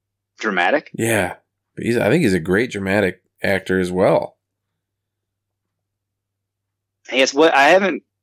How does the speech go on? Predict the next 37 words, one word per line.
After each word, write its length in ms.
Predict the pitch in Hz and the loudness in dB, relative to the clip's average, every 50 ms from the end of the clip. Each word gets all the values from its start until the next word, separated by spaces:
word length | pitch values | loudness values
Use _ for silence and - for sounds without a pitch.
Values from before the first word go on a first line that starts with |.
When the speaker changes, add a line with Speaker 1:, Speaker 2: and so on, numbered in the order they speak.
| _ _ _ _ _ _ _ | _ _ _ _ _ _ _
Speaker 1:
seen 280 | - - - 180 208 196 | -12 -4 -2 0 2 2
him 140 | 156 131 113 | 2 0 -2
in 100 | 104 98 | -2 -4
a 80 | 95 | -6
dramatic 500 | 92 87 92 92 92 92 95 92 87 85 | -8 -8 -10 -8 -6 -4 -4 -4 -4 -6
role. 400 | - 92 87 85 82 85 - - _ _ _ - | -8 -8 -6 -6 -6 -8 -12 -14 _ _ _ -6
Not 200 | 110 110 110 - | -2 -2 -2 -2
that 100 | 117 107 | -2 -2
I 80 | 101 95 | -2 -4
can 220 | - 95 87 - _ _ _ _ _ _ - | -4 -10 -14 -14 _ _ _ _ _ _ -6
think 200 | 131 123 113 - | -6 -6 -4 -4
of 120 | 104 98 104 | -4 -2 0
off 280 | 104 101 101 - _ | 0 0 -2 -2 _
the 100 | - 87 | -18 -14
top 220 | - - 104 104 101 | -6 -2 -2 -2 -2
of 40 | |
my 120 | 101 87 82 | -4 -8 -8
head, 240 | - - 110 104 95 | -4 -4 -4 -4 -4
at 100 | 80 - | -6 -10
least. 340 | 78 82 87 - - - _ _ _ _ _ _ _ _ _ _ _ _ _ _ _ _ _ _ _ _ - - - _ - | -14 -16 -18 -20 -20 -20 _ _ _ _ _ _ _ _ _ _ _ _ _ _ _ _ _ _ _ _ -18 -18 -16 _ -8
Speaker 2:
Um, 380 | 131 123 120 127 131 131 127 | -6 -4 -2 -2 -2 -2 -2
there's 180 | 131 151 160 175 | -2 -4 -4 -2
been 140 | - 180 170 | -2 -2 -2
a 40 | - | -2
couple 300 | - - 90 - 95 95 | -4 -6 -6 -4 -4 -4
of 60 | 95 | -2
movies. 580 | 95 95 95 92 95 98 98 98 - - - _ _ _ _ _ _ _ _ _ _ _ _ _ _ _ _ _ _ _ _ _ _ _ _ _ _ _ _ _ _ _ _ _ _ _ _ | -2 -4 -4 -4 -2 -4 -4 -4 -6 -10 -16 _ _ _ _ _ _ _ _ _ _ _ _ _ _ _ _ _ _ _ _ _ _ _ _ _ _ _ _ _ _ _ _ _ _ _ _
He 120 | - 113 | -10 -2
did 160 | 123 135 131 | -2 0 2
the 80 | 120 107 | 2 2
one 240 | 104 107 113 110 107 | 2 2 2 0 0
where, 400 | 104 104 101 101 98 98 95 95 | 0 2 2 2 2 2 2 2
uh, 340 | 95 92 92 90 90 87 - _ _ _ _ _ _ _ | 2 2 0 0 0 -2 -6 _ _ _ _ _ _ _
he 120 | - 104 | -10 -6
could 160 | - 95 90 | -4 -4 -4
see 200 | - - 98 90 90 | -4 -4 -6 -6 -4
ghosts. 560 | 90 90 90 90 95 101 - - - - | -4 -2 -2 0 -2 -4 -6 -10 -12 -14